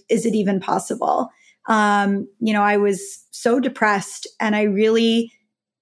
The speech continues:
what kind of kept me going was having teachers and guides that I saw were very connected and tapped into something bigger than their human selves. And when I saw that in action and I felt that by being around them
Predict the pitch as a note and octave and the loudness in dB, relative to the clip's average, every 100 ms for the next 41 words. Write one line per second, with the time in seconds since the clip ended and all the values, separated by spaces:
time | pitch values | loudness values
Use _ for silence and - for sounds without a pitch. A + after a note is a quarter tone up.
0 | _ _ _ _ - G#3+ A#3 - A#3+ C4 | _ _ _ _ -2 2 2 2 0 0
1 | C#4 B3 A3+ G#3+ B3 C4 G#3+ G#3+ G#3 G#3 | 0 -2 0 2 2 2 2 2 0 -2
2 | G3+ G#3+ A3 A#3+ A#3+ A3+ G3 A#3 A3 G3+ | -2 0 2 2 0 -2 -2 -2 0 0
3 | G3+ G#3 G#3 F3+ - G#3 G3 G#3 G#3 - | 2 2 0 -4 -2 -2 0 -2 -4 -2
4 | G3+ G3+ F#3+ F#3+ G#3+ - G#3 F3+ G#3 G#3+ | 0 2 2 0 -4 -2 -2 2 0 0
5 | G#3 G#3 F#3+ F#3+ - - - - G#3+ G#3 | -2 -2 -2 -4 -4 -2 -4 -2 -4 0
6 | G#3+ G#3 - G#3+ G3+ G3 G3+ - - G3 | 0 -2 -2 -2 0 -2 -4 0 4 4
7 | G3 - _ _ - A#3+ A3+ A3+ G#3 G3+ | 0 -6 _ _ -2 0 2 2 2 2
8 | G3 F3 D#3+ G#3 _ _ G3 G#3 G3+ G3 | 2 2 2 -2 _ _ -2 0 0 0
9 | F#3+ - _ G#3+ F#3 G#3 G3+ F#3+ F#3+ F#3 | -2 -6 _ -4 0 -2 0 0 -2 -4
10 | - - F3 - - - - - - _ | -8 -4 -2 -2 -4 -8 -16 -20 -20 _
11 | - G#3+ G#3+ G#3 G3+ - A#3 A3 G#3+ G#3 | -2 0 2 0 -2 -6 -6 -2 0 -2
12 | - A#3 B3+ C4+ G#3 F#3+ F#3+ - A3+ G#3+ | 0 2 2 2 2 0 -2 -2 0 2
13 | A#3+ A#3+ G#3+ G3 G3 F#3+ G3 B3+ D4+ - | 0 -2 -4 -2 -2 -4 0 0 0 -2
14 | G3 B2+ G3 G3 G3 G3+ G3 G#3 A#3 A#3 | -2 -2 -2 -2 -2 -2 0 2 2 2
15 | F#3+ G3 G#3 | 0 -2 -4